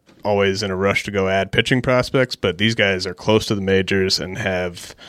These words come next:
uh, pretty high ceilings. So I think just check if, if, if you're in kind of a normal league, first check if Schmidt's available, then check if Jeffries is available. If you're in a deeper league, go check if, uh, Caprillion's available.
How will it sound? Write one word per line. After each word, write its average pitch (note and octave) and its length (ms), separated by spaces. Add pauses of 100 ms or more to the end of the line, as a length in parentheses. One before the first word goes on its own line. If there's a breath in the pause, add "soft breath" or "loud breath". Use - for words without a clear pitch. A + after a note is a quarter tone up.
(520 loud breath)
uh, F#2 200
pretty A3+ 260
high A2 140
ceilings. F2+ 500
So F2+ 340
I F#2 80
think G2+ 300 (340)
just - 280 (180)
check A#2+ 260
if, C3 200
if, - 520 (340)
if - 340
you're G#2+ 280
in G#2+ 80
kind A2 160
of F#2+ 60
a F#2 40
normal A2 440
league, A2+ 440 (440 loud breath)
first - 340
check A2+ 220
if G#2 100
Schmidt's A2+ 340
available, G#2 540
then G2 200
check G#2 240
if - 100
Jeffries G2 400
is G2 80
available. F#2 600 (400 loud breath)
If G2+ 100
you're F#2+ 80
in F2+ 60
a F2 40
deeper F#2+ 300
league, F#2 240
go F#2 100
check - 300
if, F#2 240
uh, E2+ 140
Caprillion's F2 520
available. F2 400